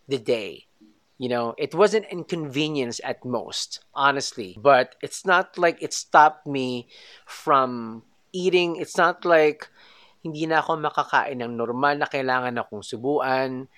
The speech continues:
It's not like kailangan ko nang kumain through a tube. You know, it wasn't that bad. So, like what I said, it was an inconvenience at most. But other than that, things could have been worse. Number five, food <laughs> makes everything better.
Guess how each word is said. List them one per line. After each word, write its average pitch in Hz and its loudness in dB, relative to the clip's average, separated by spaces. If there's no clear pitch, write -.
It's - -16
not 147 2
like 139 2
kailangan 123 -2
ko 127 -4
nang 120 -6
kumain 113 -2
through 113 -8
a 127 -4
tube. 185 -2
You 156 -2
know, 147 4
it 143 -6
wasn't 165 4
that 117 -2
bad. 104 -2
So, 135 4
like 156 -2
what 175 4
I 170 2
said, 180 4
it 147 -8
was 160 2
an 135 -8
inconvenience 127 -8
at 135 -6
most. 117 -6
But 123 -8
other 170 0
than 185 2
that, 180 6
things 147 0
could 139 0
have 117 -2
been 107 -4
worse. 85 -8
Number 175 4
five, 143 6
food 240 2
<laughs> 240 6
makes 233 6
everything 208 2
better. 190 6